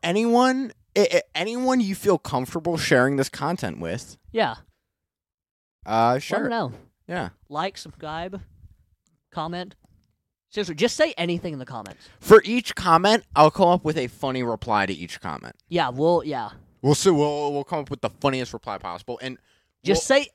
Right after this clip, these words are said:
Speaker 2: anything.
Speaker 1: we'll do all the replies in the next video.
Speaker 2: If you wanna rant about something, sound off in the comments.
Speaker 1: Yeah.
Speaker 2: Even tweet it at us if you want to, but,
Speaker 1: Sure.
Speaker 2: like, you don't need to do that. Just please comment on the video.
Speaker 1: Yeah, just
Speaker 2: The
Speaker 1: comment.
Speaker 2: YouTube video.
Speaker 1: Just comment.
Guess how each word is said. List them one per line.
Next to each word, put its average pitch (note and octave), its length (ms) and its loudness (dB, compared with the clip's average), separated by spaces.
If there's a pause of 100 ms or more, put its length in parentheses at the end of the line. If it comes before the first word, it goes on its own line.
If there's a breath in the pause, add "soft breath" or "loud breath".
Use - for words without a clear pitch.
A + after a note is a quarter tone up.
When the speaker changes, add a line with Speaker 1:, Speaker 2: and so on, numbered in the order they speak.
Speaker 2:
anything. B2+ 540 -6
Speaker 1:
we'll F3 140 2
do G#3 180 6
all E3 220 10
the E3+ 80 -2
replies D#3+ 520 2
in C#3+ 120 -6
the C#3 80 -2
next B2 280 -4
video. D#2+ 460 -12
Speaker 2:
If D#3+ 120 -10
you G#3+ 120 -8
wanna D4+ 240 -4
rant D#3 300 -10
about G3+ 200 -10
something, A#3 400 -8 (520)
sound D4 360 -4
off G3 200 -4
in D#3+ 40 -16
the C#3 60 -16
comments. B2 520 -18 (100)
Speaker 1:
Yeah. C3+ 240 0 (1300)
Speaker 2:
Even D4 220 -8
tweet F#3+ 240 -8
it D3+ 100 -12
at A#2 140 -12
us A#2 80 -20
if - 80 -20
you A#2 100 -18
want A2 200 -20
to, - 280 -20
but, E3+ 280 -10
Speaker 1:
Sure. D#3 160 -4
Speaker 2:
like, - 240 -10
you E3+ 100 -14
don't G3+ 160 -4
need A3+ 140 -8
to A3+ 40 -10
do A#3+ 100 -8
that. C4+ 280 -4 (920)
Just E3+ 160 -6
please G#3+ 220 -2
comment F3 280 -6
on D3 80 -10
the B2+ 60 -12
video. G2 340 -14
Speaker 1:
Yeah, D3+ 160 -2
just C3 200 -12
Speaker 2:
The D#3 80 -4
Speaker 1:
comment. D#3+ 200 -2
Speaker 2:
YouTube C3+ 120 -12
video. E2+ 300 -18
Speaker 1:
Just D3 200 0
comment. D2+ 300 -8